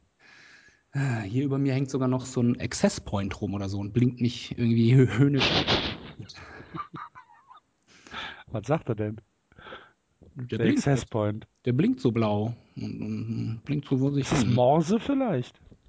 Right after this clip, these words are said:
Speaker 1: Genau, das heißt, Hilfe, hol mich hier
Speaker 2: <laughs> Ja.
Speaker 1: raus. Eliminieren.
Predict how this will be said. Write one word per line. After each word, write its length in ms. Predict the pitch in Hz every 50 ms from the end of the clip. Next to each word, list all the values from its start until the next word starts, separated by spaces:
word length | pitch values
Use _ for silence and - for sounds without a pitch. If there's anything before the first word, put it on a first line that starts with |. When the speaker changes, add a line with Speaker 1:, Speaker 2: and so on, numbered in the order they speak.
| _ _ _ _ -
Speaker 1:
Genau, 360 | 139 120 131 131 131 131 117 117
das 140 | 113 110
heißt, 180 | 127 120 113 -
Hilfe, 280 | 135 131 151 143 - 143
hol 100 | 135 139
mich 140 | 139 123 -
hier 100 | 135 131
Speaker 2:
<laughs> 40 | 127
Ja. 60 | 131 120 - 110 107
Speaker 1:
raus. 300 | 104 - 156 117 101 110 107 - 113 117 _ _ _ -
Eliminieren. 1600 | 131 131 127 123 127 135 135 131 139 135 135 135 135 - - 247 240 - - - - - - 123 127 127 - - 120 123